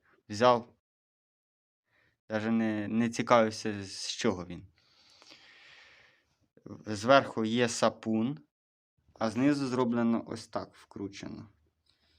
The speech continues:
І рівень масла десь половинка получається в нього. По шківах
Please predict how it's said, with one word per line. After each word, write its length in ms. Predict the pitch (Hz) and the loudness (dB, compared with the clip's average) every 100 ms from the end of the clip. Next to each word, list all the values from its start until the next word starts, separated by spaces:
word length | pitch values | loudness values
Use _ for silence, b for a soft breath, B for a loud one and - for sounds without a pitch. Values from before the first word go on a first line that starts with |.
| _ | _
І 180 | 240 202 | 0 2
рівень 320 | 143 143 143 | 6 6 6
масла 400 | 127 135 147 - | 4 2 2 0
десь 220 | 113 110 - | -2 -2 -6
половинка 640 | - 110 104 101 95 - | -4 -2 -2 -4 -6 -12
получається 760 | 90 92 90 - - - - 90 | -12 -12 -12 -12 -12 -14 -14 -14
в 40 | |
нього. 260 | 90 92 95 - _ _ - B B B B | -12 -14 -18 -20 _ _ -20 B B B B
По 160 | - 135 | 2 2
шківах 800 | - 147 135 139 110 - - _ | 4 4 10 10 10 6 -18 _